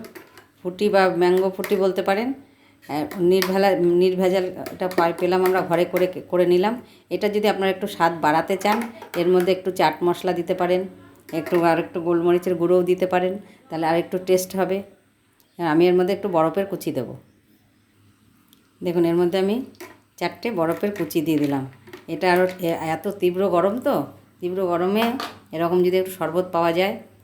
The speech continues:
খুব ভালোই হয়। দেখুন, এর মধ্যেও আমি চারটে টুকরো দিয়ে দিলাম। ঠান্ডা ঠান্ডা খেতে খুব ভালোই লাগে। আপনারা যদি মনে করেন যে এটা, আহ, এখনই খাবেন তাহলে, আহ, ফ্রিজে রাখতে হবে না, নাহলে বরফগুলো তো গলে যাবে,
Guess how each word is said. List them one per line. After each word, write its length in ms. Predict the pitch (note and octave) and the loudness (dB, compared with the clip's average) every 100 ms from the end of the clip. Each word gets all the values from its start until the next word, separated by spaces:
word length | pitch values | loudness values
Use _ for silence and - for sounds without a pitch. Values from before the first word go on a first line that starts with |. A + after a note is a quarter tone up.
| _ | _
খুব 180 | - F#3+ | -10 -6
ভালোই 280 | D#3 E3 F3+ | -2 2 2
হয়। 260 | E3+ F#3+ A3+ - _ _ _ _ _ _ _ _ F3 | 2 -2 -4 -16 _ _ _ _ _ _ _ _ -10
দেখুন, 200 | D#3 D#3 | -4 -2
এর 100 | D#3+ | 0
মধ্যেও 320 | E3+ E3+ G#3+ | 0 0 0
আমি 200 | F#3+ C4 - - - | 0 -2 -8 -10 -6
চারটে 280 | E3 - | -6 -6
টুকরো 340 | - D#3+ G3+ A3+ | -8 -8 -6 -4
দিয়ে 180 | D#3 D3 | 0 0
দিলাম। 260 | C3 C3 B2+ - - - _ - | -2 -6 -8 -14 -20 -20 _ -6
ঠান্ডা 280 | E3+ F3 F3 | 2 2 2
ঠান্ডা 380 | F3+ F3+ G3 G#3 - _ | 2 2 2 -4 -14 _
খেতে 240 | - F3 F#3+ | -8 -6 -4
খুব 200 | F#3+ E3 | -4 -2
ভালোই 280 | D#3+ E3+ E3+ | 2 4 4
লাগে। 380 | E3+ F3 G#3+ - _ _ - | 2 0 -4 -10 _ _ -16
আপনারা 220 | - F3 | -2 0
যদি 180 | F3+ F3+ | 2 4
মনে 240 | F3 F3 | 4 4
করেন 340 | F3 F3 F3+ F3+ - - _ | 2 0 0 -2 -8 -20 _
যে 100 | D#3+ | -4
এটা, 300 | D#3+ E3+ E3 | 0 4 4
আহ, 140 | D#3+ D#3 | 4 2
এখনই 520 | D#3 D3 D#3 F#3 F#3+ | 2 2 0 0 0
খাবেন 300 | F#3 F3 F3+ | 2 2 2
তাহলে, 280 | F3 E3+ F3 | 0 0 0
আহ, 560 | D#3+ D#3+ D#3 D3+ D3 D3+ | -2 -2 0 2 0 0
ফ্রিজে 240 | F3 F3+ | 2 2
রাখতে 300 | F3 E3+ F3 | 2 0 -2
হবে 120 | E3+ | 0
না, 100 | E3+ | 2
নাহলে 260 | E3 E3 E3 | 2 2 2
বরফগুলো 400 | D#3+ E3 E3+ F#3+ | 2 2 0 0
তো 120 | F#3+ | 0
গলে 240 | E3+ F3 | 2 4
যাবে, 260 | F3 F3+ | 2 2